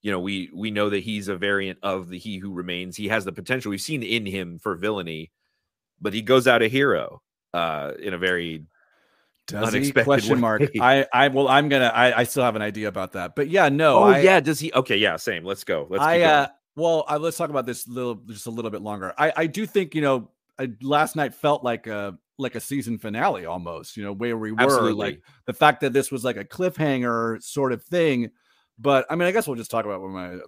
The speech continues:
Speaker 2: theory was right, right now. Um, you know,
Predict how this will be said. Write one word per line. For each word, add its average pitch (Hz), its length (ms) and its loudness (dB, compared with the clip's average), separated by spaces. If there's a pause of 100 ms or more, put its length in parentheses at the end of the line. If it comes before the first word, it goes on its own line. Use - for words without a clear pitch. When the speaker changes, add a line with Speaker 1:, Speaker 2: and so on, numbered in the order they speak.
Speaker 2:
theory 98 280 -12
was 87 260 -16 (100)
right, 95 180 -14
right 95 200 -12
now. 101 240 -4 (380)
Um, 135 440 6 (580)
you 220 140 0
know, 156 360 2